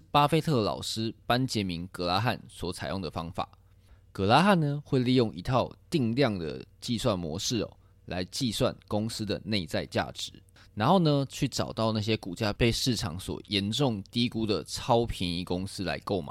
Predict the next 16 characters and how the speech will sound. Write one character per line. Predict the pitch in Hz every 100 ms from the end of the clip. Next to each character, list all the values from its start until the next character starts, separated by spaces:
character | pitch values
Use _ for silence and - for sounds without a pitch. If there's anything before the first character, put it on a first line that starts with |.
| -
哦。 | - - - -
那 | 117
这 | 110 160
样 | 160 131
子 |
呢， | 120 117 104 -
他 | 117
就 | 104
可 | 95
以 | 98
去 | - 101
赚 | 87 - 139 73
取 | - -
到 | 87 -
差 | - 90
价。 | 85 101